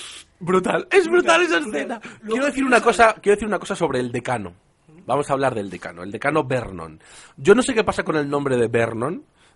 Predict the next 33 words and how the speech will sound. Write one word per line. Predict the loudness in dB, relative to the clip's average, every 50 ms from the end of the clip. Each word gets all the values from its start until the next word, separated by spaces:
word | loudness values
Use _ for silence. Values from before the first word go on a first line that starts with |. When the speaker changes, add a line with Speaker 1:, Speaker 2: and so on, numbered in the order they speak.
| _
Speaker 1:
pero | _ -2 0 0
hay | 0
varias | 4 4 4 6 4 2 -2 -2
películas | -2 -2 -2 -2 -6 -4 -4 -2 -2 -2 -2 -6
en | -8 -8 -8
las | -10 -10
que | -10 -12
el | -10 -10
decano | -10 -10 -8 -10 -10 -8
se | -4 -4
llama | -4 -4 -6 -8
Vernon. | -8 -6 -6 -6 -8 -10 -12 -14 -18 -20 -20 -20 0 _
Antes, | 8 8 8 6 4 -2 -2 -2 -2
en | -4 -4
otro, | -4 -4 -2 -2 0 2 2 0 -2 -4 -6
en | -8 -8 -8
otro, | -8 -8 -8 -6 -6 -4 -4 -4 -6 -6 -6
bueno, | -6 -4 -2 -2
antes, | -4 -4 -8 -14 -14 -16 -20 _ _ _ _ _ _ _ _ -20 -16
eh, | -14 -14 -12 -12 -14 -14 -16 -18 -20 -20 -20 -20 -20 -20 -20 -20 _ _ _ _ _ -20 -20 -20 -20 -20 -20 _ _ -20 -20 _ _ -20 _ _ _
cuando | -4 -2 -2 -2
me | -4 -4
contabas | -4 -4 0 0 0 0 0 0
el | -2
otro | -2 0 0 0 0
día | 2 0 -2
en | 0 2
la | 2 2
otro, | 2 2 2 0 0
en | 0
el | -2 -2
otro | 0 -2 -2 2
podcast, | 4 4 4 4 2 -4 -6 -6 -6 -10 -16 -20 _